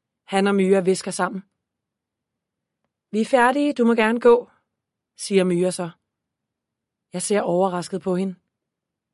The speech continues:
Mener hun det virkelig? Er jeg endelig fri? "Tak," siger jeg, og kommer hurtigt på benene. "Men både du og din mor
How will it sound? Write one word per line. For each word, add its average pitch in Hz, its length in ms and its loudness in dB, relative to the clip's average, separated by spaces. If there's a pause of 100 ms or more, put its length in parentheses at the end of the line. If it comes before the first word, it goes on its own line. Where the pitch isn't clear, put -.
(260)
Mener 220 260 2
hun 208 160 -2
det 185 120 0
virkelig? 214 320 -2 (960)
Er 190 160 0
jeg 190 120 2
endelig 226 280 0
fri? 262 100 -2 (1800)
"Tak," 214 260 -2 (760)
siger 196 280 0
jeg, 180 160 -4 (480)
og 180 80 -16
kommer 196 240 2
hurtigt 208 360 0
på 196 80 -6
benene. 196 340 -6 (1400)
"Men 208 100 0 (120)
både 269 200 8 (120)
du 302 100 4 (140)
og 262 100 2
din 247 140 2
mor 233 280 4